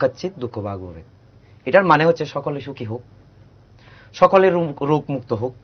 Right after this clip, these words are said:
সকলের জীবন সুখী হোক, কেহ দুঃখের শরিক যাতে না হয়, এবং হে ভগবান এটার আশীর্বাদ করেন, এই হচ্ছে অর্থ,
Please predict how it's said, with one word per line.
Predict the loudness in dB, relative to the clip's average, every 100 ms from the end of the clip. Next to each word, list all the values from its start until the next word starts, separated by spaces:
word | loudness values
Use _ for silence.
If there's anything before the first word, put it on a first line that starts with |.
| _ -20 _ -20 -20 -20 -20 -12
সকলের | 4 6 6 4 2
জীবন | 2 0
সুখী | 0 -6 -6
হোক, | -6 -8 -12 -20 _ -20 -20 -20 -20 _ -20 -20 -20 _ -2
কেহ | 2 2
দুঃখের | 0 -6 -8 -8
শরিক | -8 -10
যাতে | -10 -10 -10
না | -12
হয়, | -14 -20 -20 -20 -20 _ _ _ -16
এবং | -10 -8 -10 -16 _ _ _ -20 _ -6
হে | -2 -2
ভগবান | 0 0 0 -4 -10 -18 -14
এটার | -8 -8
আশীর্বাদ | -8 -12 -14 -14
করেন, | -18 -18 -20 -20 -20 -20 -20 _ -20 _
এই | 0 0
হচ্ছে | 0 -8
অর্থ, | -10 -12 -16